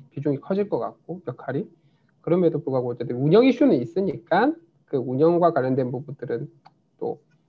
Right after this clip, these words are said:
아무래도 그 사이트에서 진행을 하는 그런 느낌이 되지 않을까 생각을 하고 있습니다.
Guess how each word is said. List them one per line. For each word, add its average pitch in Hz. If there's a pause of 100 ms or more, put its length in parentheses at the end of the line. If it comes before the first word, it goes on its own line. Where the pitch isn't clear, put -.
(440)
아무래도 127
그 135
사이트에서 131
진행을 117
하는 143
그런 175
느낌이 156 (120)
되지 156
않을까 156
생각을 147
하고 147
있습니다. -